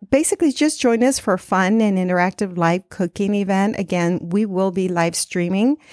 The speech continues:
so you can join us and chat with us, ask us questions. There will be a time where we can be a little bit more in-, interactive while our jalapenos are cooking in the oven. So, <laughs> uh, also, just a little bit about Michelle.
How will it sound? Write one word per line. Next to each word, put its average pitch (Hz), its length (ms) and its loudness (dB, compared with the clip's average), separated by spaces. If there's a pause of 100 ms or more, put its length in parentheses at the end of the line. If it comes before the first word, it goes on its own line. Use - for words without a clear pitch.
(140)
so - 160 0
you 208 160 0
can 202 160 -2
join 190 300 0
us 214 220 0
and 180 120 -2
chat 180 400 0
with 196 220 -2
us, 196 380 0
ask 180 280 -2
us 196 160 -4
questions. 202 800 -2 (180)
There 220 100 4
will 254 120 4
be 240 140 0
a 220 80 2
time 214 440 -2
where 190 380 -2 (300)
we 208 80 0
can 196 140 0
be 185 100 2
a 190 80 2
little 190 220 2
bit 185 180 2
more 180 220 2
in-, 269 220 -2 (200)
interactive 185 640 -2
while 180 320 -2
our 165 340 2
jalapenos 185 600 0
are 175 80 0
cooking 175 360 -4
in 170 100 2
the - 120 0
oven. 196 280 2 (1120)
So, 190 340 2 (500)
<laughs> - 500 -20
uh, 190 260 4 (160)
also, 254 420 2
just - 240 0
a 453 60 2
little 339 220 2
bit 311 160 2
about 233 220 0
Michelle. 208 600 -2